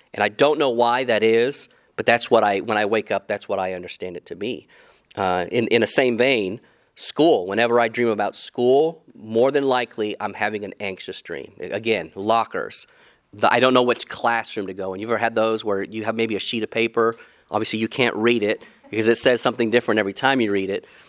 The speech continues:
But you're reading and you're like, "Okay, which class do I go to? Which door do I go into?" Whenever I have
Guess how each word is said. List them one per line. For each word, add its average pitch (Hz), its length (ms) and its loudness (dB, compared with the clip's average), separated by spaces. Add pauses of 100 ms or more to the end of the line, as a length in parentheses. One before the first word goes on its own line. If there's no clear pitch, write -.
(180)
But 120 160 -2
you're 143 100 4
reading 160 380 2
and 135 100 -2
you're 127 80 0
like, 117 140 2
"Okay, 127 200 0
which 139 260 -2
class 156 440 -2
do 117 160 0
I 117 100 0
go 123 220 -2
to? 104 180 -12
Which 123 260 -6
door 131 200 0
do 123 80 0
I 113 80 0
go 107 220 -4
into?" 104 440 -8 (380)
Whenever 139 380 0
I 147 120 0
have 135 260 -4